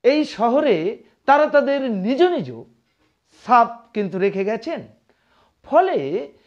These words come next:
শহরটিতে মিশ্র সংস্কৃতি কাজ করে। এখানকার মুদ্রার নাম মারিয়ান, মরিশাস রুপি।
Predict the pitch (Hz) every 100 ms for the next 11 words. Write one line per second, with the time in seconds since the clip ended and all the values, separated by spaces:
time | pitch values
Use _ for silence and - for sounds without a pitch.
0 | _ _ - - 175 330 - 330 - 185
1 | 254 - _ _ _ - 113 190 330 -
2 | 330 349 349 - 302 359 - 277 170 151
3 | 226 269 _ _ - 269 285 - 120 -
4 | _ _ _ _ _ _ _ - 208 269
5 | 320 415 415 262 165 160 254 294 - _
6 | - 131 262 196 240 262 247 226 233 240
7 | 226 240 _ _ _ _ _ _ _ _
8 | _ _ 117 127 220 294 294 269 269 269
9 | 196 _ _ _ _ _ _ _ _ _
10 | _ _ _ _ _ 143 302 381 - 339
11 | 311 - 233 339 381 -